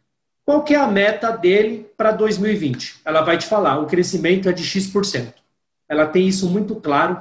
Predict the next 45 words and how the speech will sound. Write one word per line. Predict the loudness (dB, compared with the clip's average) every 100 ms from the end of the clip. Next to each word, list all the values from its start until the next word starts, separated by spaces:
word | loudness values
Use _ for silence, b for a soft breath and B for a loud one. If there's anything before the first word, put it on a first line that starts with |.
| B 2
Eu | 2
divido | 2 -2 0 0 0 -2
isso | -2 -4
com | -6
a | -4
família. | -4 -2 0 2 2 -2 B -8
Por | 0
que | 2
que | 2
eu |
divido | 2 2 0 -2 -2
isso | -2 -4
com | -4
a |
família? | -2 0 0 0 -2 -8 b b b -2
Porque | -2 2
a | 2
sua | 0 0 0
meta, | 0 0 0 0 -2 -2 -4
ela | -2 -2
precisa | -2 -4 -4 -2
ser | 0 0 2
compartilhada | -2 0 -2 0 0 2 2 0 0 -2 -4 B B _
com | -4
as | -2 -2
pessoas | -2 0 -2 -2
que | -4
estão | -2 0
em | 0
sua | 0 -2
volta. | 0 -2 -2 -6 -14 _ _
Porque | 2
não | 4
adianta | 4 2 2 0
a |
meta | 2 0 0 -4 -6 -8
ser | -2 -2 -2
sua, | 2 4 4 2 0 B -6
enquanto | -2 -2 -2 -2
sua | -2
esposa, | 0 4 6 6 2
seu | 0 0
esposo, | -2 2 4 4 4 0
seus | -2 -2
filhos | -2 -2 -2